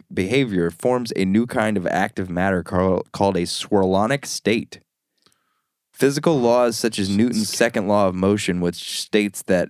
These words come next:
a force, as a force is applied to an object increases, its acceleration increases, and that the object's mass increases, its acceleration decreases, apply to passive non-living matter ranging from atoms to planets.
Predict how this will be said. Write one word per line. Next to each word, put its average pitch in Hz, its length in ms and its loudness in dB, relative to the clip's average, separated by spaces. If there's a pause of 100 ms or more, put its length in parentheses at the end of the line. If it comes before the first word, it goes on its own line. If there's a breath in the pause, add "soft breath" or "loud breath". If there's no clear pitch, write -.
a 117 60 -2
force, 117 480 -2 (340)
as 98 140 0
a 92 60 -2
force 117 320 0
is 98 100 -2
applied 101 380 0
to 95 140 0
an 85 120 -4 (140)
object 95 460 -2
increases, 90 840 -4
its 95 160 -6
acceleration 104 680 0
increases, 87 640 -6
and 95 220 -2
that 92 140 -2
the 73 140 -2
object's 104 420 0
mass 104 400 -2
increases, 90 560 -4 (720 loud breath)
its 98 340 -2
acceleration 95 680 0
decreases, 101 720 -2
apply 120 360 0
to 101 100 2
passive 113 580 -2
non-living 107 600 2
matter 92 540 0
ranging 92 440 -2
from 87 300 -6
atoms 87 500 -4
to - 100 -6
planets. - 580 -4